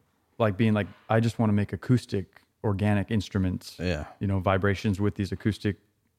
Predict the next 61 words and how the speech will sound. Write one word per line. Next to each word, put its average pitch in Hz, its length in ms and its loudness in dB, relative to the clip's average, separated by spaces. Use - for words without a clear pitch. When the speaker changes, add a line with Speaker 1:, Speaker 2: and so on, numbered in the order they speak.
Speaker 1:
instruments 101 480 2
and 101 140 0
then 104 440 2
put 110 180 2
'em 98 80 4
in 90 300 0
Speaker 2:
Yeah, 95 100 -2
yeah. 85 240 -2
Speaker 1:
and 95 460 0
see - 220 0
what 98 120 2
I 92 80 0
can 101 140 -2
create 92 300 0
like 87 160 -4
that." 90 200 0
So - 80 0
he's 107 100 2
kind 120 160 6
of, 101 100 0
like, 95 140 2
going 104 180 2
from 101 140 0
here, 101 420 2
from 104 140 2
both 101 260 4
ends, 98 480 0
meeting 107 260 2
in 98 80 0
the 95 60 0
middle. 95 520 2
Speaker 2:
Yeah. 78 160 -4
Speaker 1:
Dynamic. 95 380 2
Speaker 2:
Yeah, 101 160 2
yeah, 104 180 0
definitely. - 360 -10
Speaker 1:
So 107 120 2
cool. 117 400 4
Um, 113 280 4
Speaker 2:
Song. 107 440 4
We 98 100 2
were 104 160 4
gonna 90 180 0
play 82 220 -2
a 80 40 0
song. 80 380 -6
Should - 120 -2
Speaker 1:
Yep. 131 80 6
Speaker 2:
we - 20 -2
play 95 140 0
another 95 240 0
one? 107 160 -2
Speaker 1:
Let's 113 120 0
play 143 160 4
another 127 200 4
song. 127 280 4
Maybe 123 180 6
a 127 40 6
Speaker 2:
Yeah. 120 60 4
Speaker 1:
little 123 160 4
bit. 120 260 2